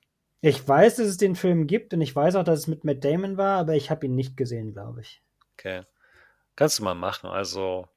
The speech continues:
Speaker 2: ist natürlich so ein typischer, auch ein bisschen heroisch amerikanischer Film und total unlogisch, was da passiert, würd ich mal so meinen.
Speaker 1: Das ist doch
Speaker 2: Aber
Speaker 1: nie so.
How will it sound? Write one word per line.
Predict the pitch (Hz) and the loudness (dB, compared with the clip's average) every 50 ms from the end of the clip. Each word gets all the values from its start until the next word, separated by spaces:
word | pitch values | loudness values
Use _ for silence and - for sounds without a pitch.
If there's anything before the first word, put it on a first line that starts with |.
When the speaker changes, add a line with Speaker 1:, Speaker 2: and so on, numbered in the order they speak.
| _ _ _ | _ _ _
Speaker 2:
ist | - - 117 | -8 -4 -4
natürlich | 110 - - 110 104 107 107 - - - - - - _ _ _ _ _ _ | -4 -4 -4 -4 -4 -2 -4 -4 -6 -10 -14 -16 -18 _ _ _ _ _ _
so | - - 101 | -18 -14 -14
ein | 101 98 | -12 -8
typischer, | - 117 110 120 117 - - 107 104 101 101 98 98 - _ _ _ _ _ _ _ _ _ _ _ _ - | -8 -6 -4 -4 -2 -2 0 2 2 2 0 -2 -4 -10 _ _ _ _ _ _ _ _ _ _ _ _ -16
auch | - 101 | -12 -10
ein | 104 95 | -6 -6
bisschen | 110 - - - 107 98 | -4 -4 -4 -4 -4 -2
heroisch | 101 104 104 90 104 113 120 117 - | -2 -2 -2 0 0 0 0 0 0
amerikanischer | 110 104 101 107 104 - 113 120 131 139 135 - 120 120 | -2 -2 -2 -2 2 6 6 6 6 6 2 2 2 2
Film | - - 120 117 104 | 2 2 0 0 0
und | 104 104 | -2 -6
total | - - 98 - 120 117 123 120 | -6 -4 0 2 4 6 6 4
unlogisch, | 131 131 135 127 113 110 113 113 127 - - | 2 0 -2 -2 -2 -2 -2 -4 -4 -4 -2
was | 113 117 - | -2 -2 -2
da | - 117 | -2 -4
passiert, | 113 - - 117 - - - 120 127 127 - - - - | -4 -2 -2 -4 -4 -4 -4 -4 -4 -4 -6 -10 -16 -14
würd | 104 | -14
ich | 107 - 113 | -12 -10 -8
mal | 110 101 | -8 -6
so | 110 | -6
meinen. | 110 107 104 107 113 131 139 - - - - - - - - - _ _ | -4 -2 0 0 0 -2 -4 -8 -16 -20 -20 -20 -20 -20 -20 -20 _ _
Speaker 1:
Das | - 110 110 113 113 110 | 2 4 6 6 6 4
ist | 123 | 4
doch | 117 117 | 4 4
Speaker 2:
Aber | 120 117 123 139 | 6 6 6 6
Speaker 1:
nie | 160 185 | 8 6
so. | 170 - - 117 117 123 - - - | 6 4 2 -2 -4 -4 -4 -6 -14